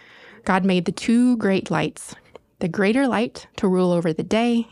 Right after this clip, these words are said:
and the lesser light to rule over the night, as well as the stars. God placed them in the expanse of the sky to provide light on the earth,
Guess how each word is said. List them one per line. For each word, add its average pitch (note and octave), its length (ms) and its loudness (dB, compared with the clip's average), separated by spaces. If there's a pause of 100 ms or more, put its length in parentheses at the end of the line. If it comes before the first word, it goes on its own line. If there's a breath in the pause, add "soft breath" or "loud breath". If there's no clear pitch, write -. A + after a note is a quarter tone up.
and E3 160 -2
the F3 80 -4
lesser F3 440 -2
light D#3 340 -4
to - 140 -4
rule E3 220 0
over D#3 200 -2
the - 80 -4
night, D#3+ 340 -4 (440 soft breath)
as E3+ 120 -2
well F3 180 0
as E3 100 -6
the E3 80 -8
stars. - 480 -6 (580 soft breath)
God F3+ 220 0
placed A#3 340 0
them A#3+ 200 2
in F#3 120 2
the F3 80 2
expanse - 480 -2
of E3+ 60 -2
the F3+ 80 -2
sky A3 340 0
to G#3+ 100 -6
provide F3+ 380 0
light G3 380 0
on F3+ 120 2
the F3+ 120 0
earth, G#3 320 -2